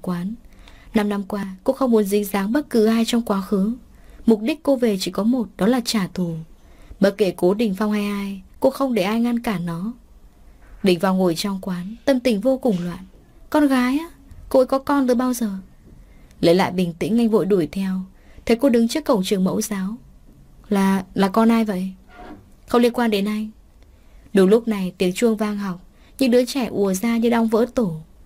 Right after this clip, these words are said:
Con nít rất thích dính cha mẹ hoặc người thân. Mấy tiếng trôi qua, không có người bên cạnh, đúng là cực hình đối với bọn chúng. "Y à, mẹ ở đây."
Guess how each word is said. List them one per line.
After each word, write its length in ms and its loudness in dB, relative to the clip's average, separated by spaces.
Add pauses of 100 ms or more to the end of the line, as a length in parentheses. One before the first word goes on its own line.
(280)
Con 200 2
nít 240 -2
rất 180 -4
thích 220 -4
dính 200 0
cha 220 -2
mẹ 220 0
hoặc 200 -2
người 180 0
thân. 300 -4 (520)
Mấy 120 6
tiếng 220 2
trôi 200 -2
qua, 400 -8
không 180 -2
có 120 2
người 180 2
bên 300 0
cạnh, 220 -6 (380)
đúng 140 6
là 120 2
cực 300 -4
hình 180 0
đối 100 0
với 80 -2
bọn 260 0
chúng. 340 -4 (580)
"Y 240 4
à, 220 0 (120)
mẹ 160 4
ở 60 0
đây." 360 0